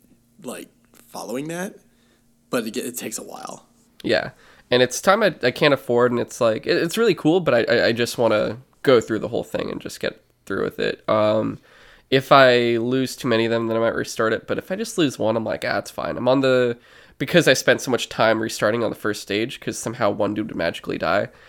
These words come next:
Speaker 2: I couldn't figure it out. I basically
Speaker 1: Oh,
Speaker 2: jumped to
Speaker 1: um,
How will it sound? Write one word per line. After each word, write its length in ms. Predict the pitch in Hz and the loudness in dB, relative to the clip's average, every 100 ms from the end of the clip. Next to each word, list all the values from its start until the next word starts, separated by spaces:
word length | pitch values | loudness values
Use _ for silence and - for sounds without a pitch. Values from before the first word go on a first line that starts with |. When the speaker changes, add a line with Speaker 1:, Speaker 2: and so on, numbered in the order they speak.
| - | -14
Speaker 2:
I 60 | 123 | -8
couldn't 220 | - 113 | -4 -6
figure 260 | - 104 92 | -4 -4 -2
it 80 | |
out. 300 | 90 110 - - _ _ _ - | 0 0 -2 -8 _ _ _ 0
I 720 | 104 101 98 101 110 110 - _ _ - - | 4 4 2 2 0 -4 -10 _ _ -20 -4
basically 580 | 110 110 123 120 110 110 - _ - | 0 0 0 2 2 0 -6 _ -10
Speaker 1:
Oh, 200 | 135 131 | -4 -2
Speaker 2:
jumped 160 | 127 | -2
to 60 | |
Speaker 1:
um, 40 | 123 | -2